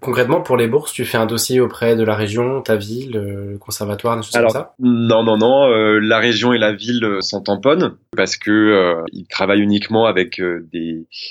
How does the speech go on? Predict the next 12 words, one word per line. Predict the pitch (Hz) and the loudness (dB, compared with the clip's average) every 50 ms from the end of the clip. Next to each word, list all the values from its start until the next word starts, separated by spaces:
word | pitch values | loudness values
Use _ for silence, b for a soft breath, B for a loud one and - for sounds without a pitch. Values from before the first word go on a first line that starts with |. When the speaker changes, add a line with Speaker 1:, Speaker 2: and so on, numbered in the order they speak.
| B _ - | B _ -4
Speaker 2:
des | 85 95 95 | -4 -4 0
pays | 98 104 107 110 117 117 107 | 2 2 2 4 4 4 2
avec | 95 95 90 - | 2 0 -2 -2
lesquels | - 95 90 - 107 104 101 | -4 -6 -2 -2 -2 -2 0
ils | 95 92 85 80 95 | -2 -4 -6 -4 -4
ont | 98 101 | -4 -2
des | 92 92 | -4 -4
conventions | 90 - 87 85 85 85 - - - 98 87 | -6 -6 -8 -8 -6 -4 -2 -2 -2 -2 -2
et | 85 | 2
autres. | 92 120 156 - - - - _ _ _ B B B B B B | 2 2 2 2 -2 -8 -14 _ _ _ B B B B B B
Speaker 1:
D'accord. | 110 107 B B 110 B B B B B _ _ - 110 | -12 -10 B B -12 B B B B B _ _ 0 2
Speaker 2:
Euh, | 104 101 101 | 2 2 2